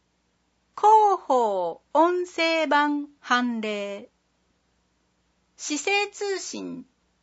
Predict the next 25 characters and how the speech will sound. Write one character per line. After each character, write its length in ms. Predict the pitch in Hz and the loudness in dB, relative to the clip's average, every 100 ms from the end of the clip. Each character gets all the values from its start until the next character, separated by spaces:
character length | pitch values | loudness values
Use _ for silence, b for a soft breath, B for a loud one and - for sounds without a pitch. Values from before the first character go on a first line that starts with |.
| - | -6
情 300 | 349 415 392 | -2 0 0
報 280 | 403 392 392 | 0 0 -2
コ 280 | 392 381 | 0 0
ー 40 | 339 | 0
ナ 440 | 254 202 170 - _ _ | -2 -6 -8 -12 _ _
ー 20 | |
等 240 | - 262 180 | -4 -4 -4
は、 240 | 120 - _ _ _ _ _ _ - | -8 -12 _ _ _ _ _ _ -6
便 280 | 339 392 | -4 -4
宜 160 | 370 330 | -6 -4
上 480 | 330 302 294 285 - - | 2 4 2 -2 -10 -2
番 300 | 311 370 370 | 0 0 -2
号 240 | 381 339 | -2 -2
を 140 | 220 202 | -2 -6
つ 120 | - | -8
け 160 | 254 | -8
て 100 | - | -6
い 140 | 196 165 | -8 -10
ま 160 | 160 | -14
す。 400 | - - - - _ _ _ _ _ _ _ _ _ _ _ _ _ _ _ _ - | -14 -18 -20 -20 _ _ _ _ _ _ _ _ _ _ _ _ _ _ _ _ -4
エ 260 | 392 370 359 | -2 0 -2
イ 20 | |
ミ 280 | 285 269 226 | -2 -2 -4
ー 20 | |
の 300 | 190 180 - | -6 -8 -10